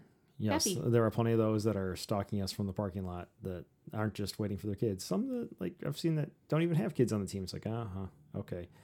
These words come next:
Speaker 2: Why would you wanna waste your time <laughs>
Speaker 1: I don't,
Speaker 2: staring at a
Speaker 1: apparently,
Speaker 2: team that you don't have a kid on the team
Speaker 1: I don't
Speaker 2: for?
Speaker 1: know.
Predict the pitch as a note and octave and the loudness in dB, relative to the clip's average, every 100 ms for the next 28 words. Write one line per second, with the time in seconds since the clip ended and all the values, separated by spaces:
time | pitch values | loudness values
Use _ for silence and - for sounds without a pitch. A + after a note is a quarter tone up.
0 | - - - G#3+ A3 G4 G4+ E4 D4+ B3 | -20 -12 0 0 2 2 4 6 6 4
1 | A#3+ F#3 F#3 G#3+ - B3 B3 G#3 F#3 A3 | 2 2 2 0 4 6 6 4 0 4
2 | G#3+ A3 - A2+ A2+ A#2 - - - C#3+ | 4 4 4 4 6 8 6 8 10 10
3 | - B2 A#2 - A3 A3+ A3 G3+ G3 G3 | 12 12 12 8 6 4 4 2 0 0
4 | F#3+ G#3 G3 F3+ F#3+ F#3 F3+ E3 - A#2+ | 0 0 0 -2 -4 -4 -4 -4 0 2
5 | G#2+ G2 F#2+ | 2 0 -2